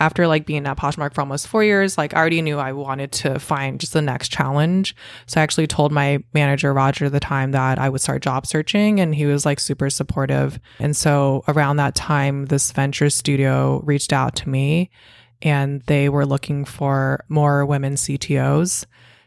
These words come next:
This was a pretty new venture studio. I think they were around for just over a year when, when they reached out to me.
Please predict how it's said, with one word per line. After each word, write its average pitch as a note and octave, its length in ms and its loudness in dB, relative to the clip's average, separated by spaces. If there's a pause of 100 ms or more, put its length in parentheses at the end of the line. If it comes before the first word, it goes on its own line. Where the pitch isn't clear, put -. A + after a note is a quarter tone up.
This E3 180 2
was F#3+ 120 2
a F3+ 60 6
pretty D#3 300 0
new C#3+ 160 0
venture C#3 320 -2
studio. C#3 520 0
I C#3 80 0
think D3 160 -4
they D#3 60 2
were D3+ 100 2
around C#3+ 300 0
for C#3 360 0
just - 220 -2
over D3 440 0 (180)
a D3 120 -2
year F#3 680 2 (100)
when, C#3+ 280 0
when C#3+ 140 0
they C#3+ 100 2
reached C#3+ 220 0
out C#3 160 0
to - 160 -6
me. C#3+ 320 0